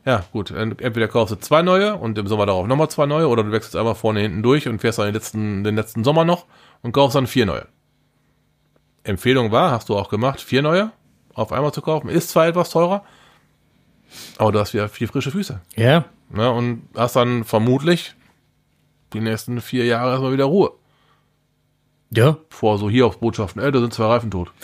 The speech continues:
Speaker 1: Ne?
Speaker 2: Gut, ich hatte jetzt gerade halt deswegen dran gedacht, weil wir haben ja auch über das Thema Allwetterreifen gesprochen. So, und jetzt habe ich da halt drei Schluffen drauf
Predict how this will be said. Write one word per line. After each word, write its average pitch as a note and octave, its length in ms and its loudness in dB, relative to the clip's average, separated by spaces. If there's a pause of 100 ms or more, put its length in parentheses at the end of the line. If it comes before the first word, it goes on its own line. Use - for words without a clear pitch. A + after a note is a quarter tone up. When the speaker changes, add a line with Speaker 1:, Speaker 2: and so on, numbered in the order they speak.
(180)
Speaker 1:
Ne? A#2+ 260 -4
Speaker 2:
Gut, G3 160 4
ich D3+ 140 4
hatte D#3+ 180 4
jetzt D3+ 180 2
gerade D#3+ 240 4
halt E3 300 0
deswegen F#3 480 4
dran F#3+ 220 0
gedacht, G3 380 -2
weil C#3+ 300 0
wir D#3 140 0
haben D3+ 120 0
ja C#3+ 80 -2
auch B2 120 -4
über D3 140 0
das B2+ 160 -2
Thema C#3+ 300 0
Allwetterreifen D#3 600 2
gesprochen. G3+ 480 -4 (2000)
So, D3+ 240 4
und A#2+ 100 -2
jetzt C3 120 -2
habe C#3 120 0
ich C3+ 60 -8
da C3 80 2
halt B2+ 200 0
drei B2+ 140 2
Schluffen F3 320 -2
drauf F#3+ 360 0